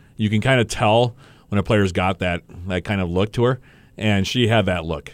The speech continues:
I mean, the shot clock was about to expire when she let that thing go, and I was right in line with it from my vantage point.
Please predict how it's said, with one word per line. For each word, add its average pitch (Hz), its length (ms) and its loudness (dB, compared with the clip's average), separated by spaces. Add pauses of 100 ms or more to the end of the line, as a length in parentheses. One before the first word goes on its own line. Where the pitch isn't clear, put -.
I - 80 -10
mean, 92 180 -2
the 90 60 -2
shot 120 200 2
clock 110 180 2
was 90 100 -6
about 92 180 -2
to 90 60 -8
expire 90 300 -4
when 85 100 -2
she 92 80 -6
let 87 100 -2
that 85 140 -4
thing 85 160 -6
go, 82 120 -4
and 85 100 -4
I 98 40 -2
was 90 120 -2
right 90 160 -2
in 82 80 -8
line 82 180 -4
with 76 120 -6
it 73 100 -14 (240)
from 90 140 -4
my 80 100 -4
vantage 82 280 -6
point. 76 220 -16